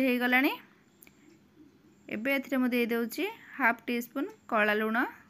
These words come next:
ହାଫ୍ ଟି ସ୍ପୁନ୍ ଦେଇଦେଉଛି ଗୁଜୁରାତି ପାଉଡ଼ର, ହାଫ୍ ଟି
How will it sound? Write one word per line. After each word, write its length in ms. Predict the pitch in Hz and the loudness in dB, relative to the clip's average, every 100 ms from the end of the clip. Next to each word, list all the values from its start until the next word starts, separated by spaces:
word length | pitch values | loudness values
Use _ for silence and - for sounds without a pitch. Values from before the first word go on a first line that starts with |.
| _ _ _ _ _ _ _ _ _ _ _ _ _ _ _ _ _ _ _ _ _ _ _ - _ - _ _ _ _ - | _ _ _ _ _ _ _ _ _ _ _ _ _ _ _ _ _ _ _ _ _ _ _ -20 _ -20 _ _ _ _ -2
ହାଫ୍ 220 | 247 247 - | 0 0 -2
ଟି 80 | 277 | -8
ସ୍ପୁନ୍ 240 | - 277 262 | -4 -2 0
ଦେଇଦେଉଛି 480 | 254 233 226 262 403 - 320 254 | 0 -2 -4 -4 -8 -6 -6 -2
ଗୁଜୁରାତି 380 | 220 214 208 214 | -2 -2 -2 -2
ପାଉଡ଼ର, 280 | 226 214 254 427 - - _ _ - - _ _ _ _ _ _ _ _ _ _ _ _ _ _ _ - - - _ _ _ _ _ _ _ _ _ _ - _ - _ _ - - - - - - | -2 0 -2 -4 -8 -20 _ _ -20 -20 _ _ _ _ _ _ _ _ _ _ _ _ _ _ _ -20 -20 -20 _ _ _ _ _ _ _ _ _ _ -20 _ -20 _ _ -20 -20 -20 -20 -20 -6
ହାଫ୍ 180 | 233 240 | -4 -4
ଟି 80 | - | -4